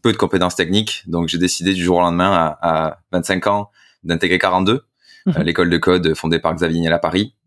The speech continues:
Speaker 1: Et c'est là où j'ai rencontré Ciné, mon associé. Et, et on va dire, le, le début de l'aventure, euh,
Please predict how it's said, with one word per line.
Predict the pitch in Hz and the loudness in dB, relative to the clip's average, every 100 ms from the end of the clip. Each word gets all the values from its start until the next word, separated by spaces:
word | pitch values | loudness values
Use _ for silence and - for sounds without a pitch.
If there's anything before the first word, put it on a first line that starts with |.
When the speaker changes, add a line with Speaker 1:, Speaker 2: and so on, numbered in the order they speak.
| - | -12
Speaker 1:
Et | 85 | -4
c'est | 82 | 0
là | 85 | 0
où | 82 | 0
j'ai | 80 | 0
rencontré | 80 82 - 82 | 0 -2 -6 -6
Ciné, | - 82 82 80 | -4 -2 0 -2
mon | 80 | -6
associé. | 78 76 - 85 80 78 - _ _ _ - - _ - | -6 -6 -6 -4 -6 -8 -14 _ _ _ -20 -20 _ -6
Et, | 78 | -4
et | 76 | -2
on | |
va | 80 | 0
dire, | 78 | 2
le, | 80 | 0
le | 82 | 0
début | 80 82 92 | -2 0 2
de | |
l'aventure, | 87 82 80 92 85 | 2 0 0 0 0
euh, | 78 | -2